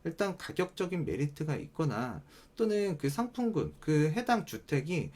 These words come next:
강력한 에너지가 있는 주택인지를 여러분들께서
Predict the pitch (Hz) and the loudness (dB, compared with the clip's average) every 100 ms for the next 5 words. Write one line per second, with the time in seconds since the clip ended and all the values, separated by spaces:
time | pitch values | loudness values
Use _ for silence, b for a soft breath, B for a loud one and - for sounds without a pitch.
0 | B B - - 160 214 226 233 214 - | B B -8 0 2 2 2 2 2 2
1 | 113 185 196 196 185 147 120 151 156 147 | 2 2 0 -2 -2 -2 0 2 0 -4
2 | - - 160 143 139 139 101 95 123 113 | -8 -2 0 0 0 0 0 -2 -2 -4
3 | 107 - 113 160 | -6 -4 -2 -2